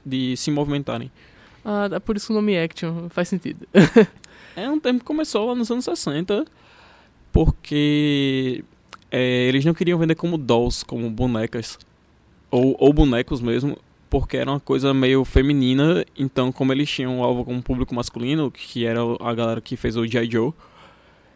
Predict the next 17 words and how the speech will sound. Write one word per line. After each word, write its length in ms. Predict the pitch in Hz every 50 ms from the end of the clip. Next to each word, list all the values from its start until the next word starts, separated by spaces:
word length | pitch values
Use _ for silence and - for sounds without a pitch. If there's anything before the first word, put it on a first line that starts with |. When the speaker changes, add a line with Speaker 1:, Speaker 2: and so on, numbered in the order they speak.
| _ _ _ _ -
Speaker 1:
eles 360 | 123 123 123 120 123 120 -
criaram 280 | - 208 208 143 131 139
esse 140 | 143 - -
termo 200 | 139 135 135 127
action 260 | 123 - - 160 151
figure 360 | - - 135 127 131 143 139 139
pra 120 | - 139
chamar 220 | 139 - 156 139 135
a 20 |
atenção 280 | 131 151 147 - 143 135
dos 100 | 131 151
meninos 500 | 151 143 135 131 135 143 147 147 143 147
e 80 | 143
começar 420 | - - 147 139 139 139 - 139 135
a 40 |
vender 280 | 135 147 147 143 143 151
mais. 460 | 156 139 120 120 113 117 - - -